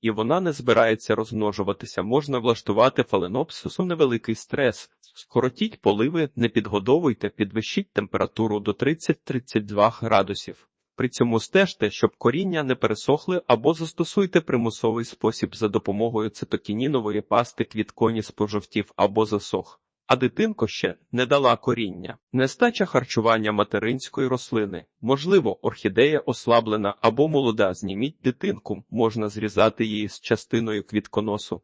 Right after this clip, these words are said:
Садіть дитинку на мох, а цветонос зріжте, підгодовуйте дитинку через оприскування.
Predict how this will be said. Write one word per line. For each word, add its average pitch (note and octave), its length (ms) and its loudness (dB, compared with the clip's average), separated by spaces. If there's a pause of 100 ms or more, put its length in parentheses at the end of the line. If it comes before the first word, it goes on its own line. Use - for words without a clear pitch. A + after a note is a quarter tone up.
Садіть A2 540 -2
дитинку C#3 480 -2
на G#2 120 -2
мох, A2 380 -6 (220)
а A#2+ 80 0
цветонос C3+ 680 -2
зріжте, D#3 480 -4 (100)
підгодовуйте A2+ 760 0
дитинку A#2 540 -2
через A2 360 -4
оприскування. G#2 840 -4